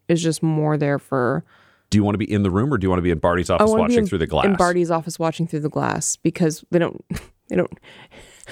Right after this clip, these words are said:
Speaker 1: they don't need someone who's, like, unsure of
Speaker 2: <laughs>
Speaker 1: herself, like, in, <laughs> inside an interrogation room. That just, that
Speaker 2: Yep, so
Speaker 1: seems silly.
Speaker 2: you and Barty are in Barty's
Speaker 1: Yeah.
Speaker 2: office.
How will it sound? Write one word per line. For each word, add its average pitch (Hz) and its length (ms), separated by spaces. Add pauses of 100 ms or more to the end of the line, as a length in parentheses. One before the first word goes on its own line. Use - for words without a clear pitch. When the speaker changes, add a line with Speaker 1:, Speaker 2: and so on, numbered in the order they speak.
(120)
Speaker 1:
they 311 60
don't 370 120
need 392 180
someone 175 400
who's, 170 220
like, 160 220
unsure 139 760
of 147 180
Speaker 2:
<laughs> 233 220
Speaker 1:
herself, 117 580
like, 151 280
in, 151 280 (140)
<laughs> - 120
inside - 520
an 226 60
interrogation - 800
room. 143 200
That 143 200
just, - 340 (680)
that 175 120
Speaker 2:
Yep, - 80
so - 100
Speaker 1:
seems - 220
silly. 127 640
Speaker 2:
you 120 260
and 127 100
Barty 85 400
are 82 180
in 85 140
Barty's 80 320
Speaker 1:
Yeah. 73 60
Speaker 2:
office. 71 460